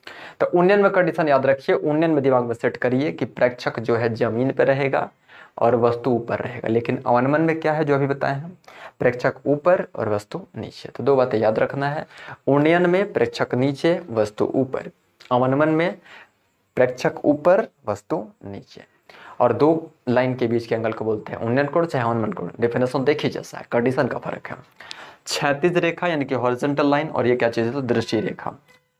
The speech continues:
क्षैतिज रेखा किसको बोलते हैं तो आंख से खींची गई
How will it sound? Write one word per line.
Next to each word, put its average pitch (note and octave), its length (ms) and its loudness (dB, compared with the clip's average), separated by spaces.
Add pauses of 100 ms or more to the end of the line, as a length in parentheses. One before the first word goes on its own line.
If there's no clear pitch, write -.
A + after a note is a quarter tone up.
(120)
क्षैतिज D3 360 0
रेखा E3+ 180 4
किसको D#3+ 180 -4
बोलते D#3 240 -2
हैं E3 120 -2
तो - 220 -4
आंख D3+ 280 0
से D3+ 160 -2
खींची C#3+ 400 0
गई C3 320 4